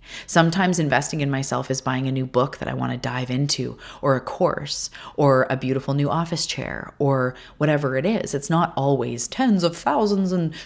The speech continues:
trillions of dollars, and it's not even dollars. It's also time.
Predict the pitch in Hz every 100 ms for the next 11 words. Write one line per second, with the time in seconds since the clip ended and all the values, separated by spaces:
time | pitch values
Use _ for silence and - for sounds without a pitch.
0 | - - 294 320 294 254 247 233 233 196
1 | 233 180 147 143 165 175 226 262 294 262
2 | 156 143 196 156 95 - 131 - - 151
3 | 202 - 160 139 - - 175 170 117 -